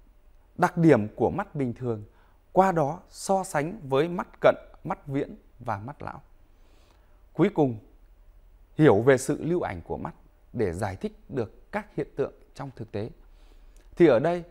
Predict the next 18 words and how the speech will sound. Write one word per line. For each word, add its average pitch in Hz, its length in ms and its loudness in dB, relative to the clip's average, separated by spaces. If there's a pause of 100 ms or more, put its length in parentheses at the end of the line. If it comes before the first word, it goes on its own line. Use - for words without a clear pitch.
(240)
thầy 147 160 4
mới 139 180 2
giới 170 160 -4
thiệu - 220 -2
chúng 165 140 -8
ta 160 120 -4
hai 175 420 -6 (720)
video 170 420 -2 (100)
về 123 340 2 (580)
sự - 240 -6
lưu 170 180 -2
ảnh 113 140 -6
của 82 140 -10
mắt. 151 180 -8 (380)
Chúng 160 140 -8
ta 165 180 -4 (240)
có 143 200 -2
thể 101 280 -4